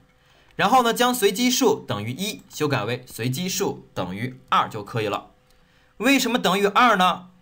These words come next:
因为第四个数字呀，属于第二排的数字。那么第二排的数字呢，可以任意的随机消失。所以呢，在这里填写一、二、三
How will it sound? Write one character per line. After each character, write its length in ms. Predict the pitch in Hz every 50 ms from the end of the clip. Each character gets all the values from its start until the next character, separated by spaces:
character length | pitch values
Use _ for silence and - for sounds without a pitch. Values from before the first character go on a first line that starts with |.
| _ _ _
因 140 | - 214 233
为 100 | 269 269
第 180 | 269 269 254 277
四 260 | 262 - - 285 302
个 100 | 226 196
数 200 | - - 196 175
字 140 | 147 131 175
呀， 200 | 160 131 - -
属 260 | - - - 120 113
于 100 | 110 120
第 440 | 127 131 131 - 196 190 190 190 190 -
二 240 | 214 233 220 170 135
排 200 | 131 131 123 120
的 80 | 135
数 180 | 131 131 151 139
字。 320 | 135 143 135 107 - - - _ _ _ _ _ _
那 80 | - 226
么 60 | 233
第 160 | - - 269
二 140 | 277 277 262
排 160 | 208 202 214
的 80 | 220 226
数 200 | 220 - 240 233
字 160 | 185 214 233 214
呢， 240 | 202 196 - - -
可 120 | - 151
以 160 | 143 131 - 127
任 320 | 127 131 233 254 233 226
意 200 | 233 240 247 220
的 80 | - 139
随 220 | 131 131 127 120
机 160 | 117 - 147
消 180 | 143 139 147 143
失。 400 | 139 135 151 147 - - - - _ _ _ _ _ _
所 180 | - - 220 254
以 60 | 262
呢， 80 | 254
在 160 | 254 254 269 262
这 140 | 269 277
里 120 | 254 202 180
填 280 | - - 190 220 240
写 300 | 240 - 156 127 110 - -
一、 160 | 160 180 196
二、 180 | 190 208 196 147
三 380 | 131 131 208 208 214 208 -